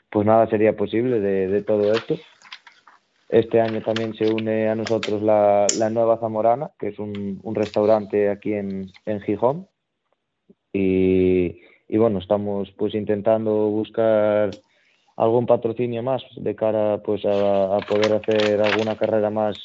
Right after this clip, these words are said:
internacionalmente. Pero bueno, de momento eso todavía no, no lo tenemos claro, ni, ni está cerrado.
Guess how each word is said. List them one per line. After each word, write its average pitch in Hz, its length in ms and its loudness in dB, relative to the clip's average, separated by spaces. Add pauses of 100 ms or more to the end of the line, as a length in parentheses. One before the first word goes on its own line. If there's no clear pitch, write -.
(200)
internacionalmente. 110 1000 -2 (640)
Pero 98 200 6
bueno, 92 320 0
de 98 140 -4
momento 98 960 2
eso 101 180 -4
todavía 101 360 4
no, 101 320 -2
no 104 140 0
lo 104 100 2
tenemos 104 380 -2
claro, 127 340 2
ni, 101 280 -6
ni 98 120 -6
está 101 220 -4
cerrado. 117 460 0